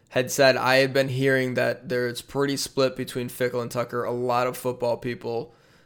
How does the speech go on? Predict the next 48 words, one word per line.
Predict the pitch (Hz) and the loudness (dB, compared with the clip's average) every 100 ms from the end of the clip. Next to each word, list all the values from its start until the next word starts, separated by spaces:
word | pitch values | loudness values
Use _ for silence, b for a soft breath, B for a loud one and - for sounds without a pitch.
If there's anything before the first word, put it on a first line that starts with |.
| b | b
or | 120 123 | -2 0
a | 120 | 2
lot | 131 127 | 4 4
of | 127 | 2
people | 131 131 123 | -2 -2 -2
within | 123 127 123 | -2 -2 -4
the | - | -4
search, | 123 117 - - b b b | -4 -4 -8 -16 b b b
really | 131 139 139 | 2 6 8
wanted | 131 127 127 123 | 6 2 0 0
them | 123 123 | -2 -4
to | - | -6
take | 117 - | -6 -6
a | |
strong | - 123 117 117 | -4 -2 -2 -2
run | 113 110 | -6 -6
at | 92 | -6
Mel | 107 104 | -8 -8
Tucker. | 120 110 - 107 151 - | -6 -8 -6 -10 -10 -12
Um, | - 117 113 104 | -6 -4 -4 -4
and | 139 | 4
I, | 160 165 147 | 6 6 4
I | 160 | 4
kinda | 175 165 | 4 4
was | 147 | 4
like, | 139 135 202 | 2 0 0
"Eh, | 196 196 196 185 180 170 165 156 - | 2 4 4 4 4 2 -2 -6 -4
I, | 156 160 165 | 0 0 0
maybe | 208 226 190 | 2 2 2
they | 147 | 2
liked | 131 131 131 139 | 4 4 4 -2
him, | 135 | 2
but | 139 | 2
I | |
think | 139 147 139 | 2 -2 0
they've | 131 | 0
always | 135 135 127 | 2 2 2
been | 135 135 | -2 -2
s-, | - - | -8 -8
you | 135 123 | -6 -4
know, | 117 | -4
locked | 113 135 147 - | -2 4 6 6
in | 147 139 | 0 2
on | 127 | 0
Fickell. | - 110 - | 0 -4 -4
Fickell's | - 214 190 143 - | -4 -2 0 -2 -2
the | 123 | 0
guy." | 113 101 | 0 -2